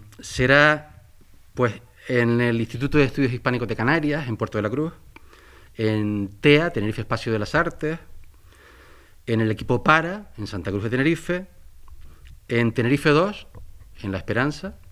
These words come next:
donde además hacemos una mañana de encuentros y charlas con, con las personas que estén allí, y en Naguere Cultural, en San Cristóbal de la Laguna. Y este primer viernes es donde aquí mismo vamos a proyectar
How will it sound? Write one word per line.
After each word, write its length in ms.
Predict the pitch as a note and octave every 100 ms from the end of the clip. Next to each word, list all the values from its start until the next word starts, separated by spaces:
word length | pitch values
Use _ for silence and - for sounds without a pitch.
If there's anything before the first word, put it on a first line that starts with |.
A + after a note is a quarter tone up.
| - - - -
donde 220 | G#2+ G2+
además 240 | G2+ A2+
hacemos 440 | A#2 B2 A#2+ B2 A#2 - - - - - - - A#2+
una 580 | A#2 A2+ A2 A2 G#2+
mañana 460 | G#2 A2 A#2 B2 A#2+
de 80 | A2+
encuentros 800 | A2 B2 B2+ B2+ A#2+ B2 A#2+ A2
y 80 | G2
charlas 840 | B2 C3 B2+ A#2+ A#2+ A#2 A#2+ A#2 -
con, 720 | G#2+ G2+ G2 F#2+ F#2 F#2 F#2+ - -
con 260 | G2+ F#2 F#2
las 100 | F2
personas 280 | G2 G2
que 80 | G2
estén 160 | G#2 A2
allí, 240 | A#2+ G3 - - - - - - - - - - - - - - -
y 440 | C#3+ C#3+ D#3 D#3 - - -
en 260 | C#3+ E3
Naguere 320 | D#3 C3 C#3+ C#3
Cultural, 600 | C3 A#2+ A#2+ A2+ F#2 F#2
en 280 | A2 F#2+ F#2
San 140 | E2+ F#2+
Cristóbal 240 | A#2 A2+
de 60 | A2
la 80 |
Laguna. 400 | G2 F2+ E2+ D#2 - - - - - - -
Y 160 | D3 D3+
este 200 | D#3 D3+
primer 260 | B2+ C3+ F3
viernes 380 | F#3+ F#3 G3 E3
es 260 | D#3 -
donde 280 | C3 A2+ A2+
aquí 300 | A2+ A2 D3+
mismo 320 | E3 E3 D#3+
vamos 220 | C3+ G#2+ A#2+
a 60 |
proyectar 720 | C3 C3+ C#3 - F3+ G3 -